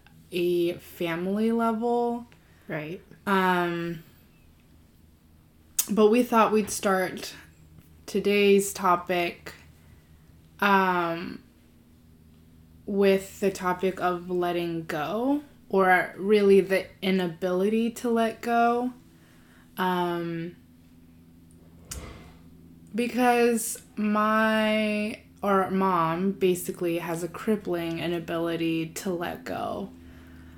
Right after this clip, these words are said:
Speaker 2: Right.
Speaker 1: Um, and I think it just manifested to a lot of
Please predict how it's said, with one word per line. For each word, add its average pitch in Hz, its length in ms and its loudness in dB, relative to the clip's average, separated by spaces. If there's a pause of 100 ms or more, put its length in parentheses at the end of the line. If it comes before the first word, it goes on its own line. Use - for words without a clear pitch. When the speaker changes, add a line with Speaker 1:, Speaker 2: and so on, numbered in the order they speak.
(140)
Speaker 2:
Right. 151 300 -8
Speaker 1:
Um, 185 520 0
and 185 140 -2
I 180 80 0
think 185 240 0
it 185 220 0
just 185 260 -4
manifested 175 920 -2
to 190 180 0
a - 20 0
lot 175 360 0
of 175 680 -6